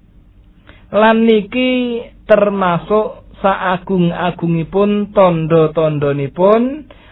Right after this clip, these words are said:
wontenipun Allah Subhanahu wa taala menika setunggal, Maha Esa. Nah, para miyarsa kaum muslimin wal muslimat rahimani wa rahimakumullah.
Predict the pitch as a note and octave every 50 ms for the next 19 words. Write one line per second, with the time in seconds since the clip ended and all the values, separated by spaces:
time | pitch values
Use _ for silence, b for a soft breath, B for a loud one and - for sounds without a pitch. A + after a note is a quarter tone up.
0 | B B D#3+ E3+ E3+ E3 D#3+ D#3+ D#3 D#3+ D#3 D#3 D3 D#3 D#3 D3+ D3+ D3 - D#3
1 | D3 C#3+ C#3 D3 F3 F#3 F#3 F3 F3 - - E3+ D#3 D3+ D3 D#3 D3 C#3+ C#3+ C#3
2 | C#3 C#3 C3+ C3 B2+ - C#3+ C3 B2+ C3 C3+ C#3 C3+ C3+ C#3 C#3 C#3 C#3+ C#3+ F3+
3 | F3 F3 E3+ E3+ D#3 - - C#3+ C3 B2 A#2+ A#2 A2+ B2+ B2 A#2 G#2+ F#2+ F#2 -
4 | B2 B2+ C3+ B2+ B2 A#2+ B2 A#2 - - A2+ G#2 G#2+ - A#2+ A2 F#2+ - - -
5 | _ - - _ _ _ _ _ - - _ _ _ _ _ _ _ _ _ _
6 | _ _ - - - b b b b b b b b b - - G#2+ G#2 G2 F2+
7 | F2+ G2 - - D3+ E3 E3+ E3+ F3 F3+ F#3 F#3+ F#3 F#3 F#3 - - D#3+ D#3 D3+
8 | D3 C#3 C3 C3 - D#3 D3+ D#3 E3 F#3+ G3+ - G#3 A3 - - _ _ _ _
9 | _ b b b b b b b _ - - - E3 D#3 D#3 D#3 D3 D3+ D3+ D3
10 | D3 D3 D3+ D#3 D#3 D#3 D3+ D3 C#3 C3+ C3+ C#3 C3+ B2 - C#3+ C#3 C3+ C#3+ D3+
11 | D#3 D3+ D#3 - - - C#3 B2+ C#3 C#3+ C3+ C3 B2 B2+ C3 C#3+ D3 D3+ D#3 D#3+
12 | D#3+ - - - - - B2+ C3 C3+ B2+ B2 B2+ B2 A#2 A#2 - B2 A#2 G#2+ G#2+
13 | A2 A2 A2 A2+